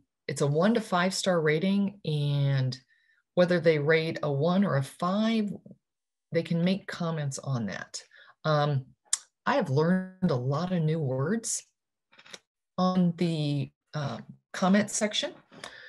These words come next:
So didn't know dank was a good word. Uh, we saw that come through last year and we all went,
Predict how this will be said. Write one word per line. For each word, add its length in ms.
So 180
didn't 260
know 120
dank 460
was 180
a 80
good 260
word. 300
Uh, 260
we 160
saw 220
that 200
come 220
through 500
last 400
year 140
and 100
we 80
all 160
went, 140